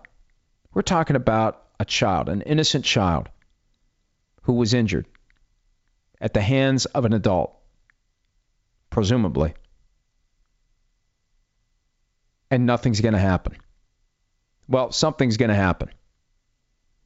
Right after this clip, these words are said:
And if Ezekiel Elliott gets suspended six games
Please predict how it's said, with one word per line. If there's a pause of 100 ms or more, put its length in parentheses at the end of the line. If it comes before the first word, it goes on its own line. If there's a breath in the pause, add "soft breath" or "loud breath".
(140)
And
if
Ezekiel
Elliott
gets
suspended
six
games